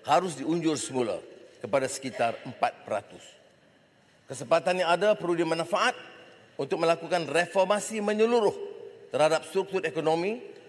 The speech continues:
bagi mengembali tahap negara sebagai jaguh Asia. Walhasil,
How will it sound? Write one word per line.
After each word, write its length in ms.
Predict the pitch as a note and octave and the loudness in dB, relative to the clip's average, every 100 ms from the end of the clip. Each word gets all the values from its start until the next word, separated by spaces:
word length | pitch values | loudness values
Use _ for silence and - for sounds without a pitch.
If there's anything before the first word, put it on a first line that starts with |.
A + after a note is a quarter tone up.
| - | -8
bagi 240 | - C3+ D#3 | -2 0 0
mengembali 560 | D#3 D#3+ D#3+ D3 F#3 F3 | 0 0 4 4 4 0
tahap 240 | E3 E3 - | 0 0 -2
negara 320 | C#3+ C#3+ C3+ | 0 2 2
sebagai 400 | B2+ A#2+ B2+ B2 | 0 -2 -2 0
jaguh 320 | C3 C3 A#2 | 0 0 -2
Asia. 400 | B2+ C3 A2+ G2+ - - - - _ _ _ _ _ _ _ _ _ A#2 | -2 -2 -4 -8 -10 -20 -20 -20 _ _ _ _ _ _ _ _ _ 4
Walhasil, 560 | F3 G#3 G#3+ A#3 B3+ | 6 4 0 2 2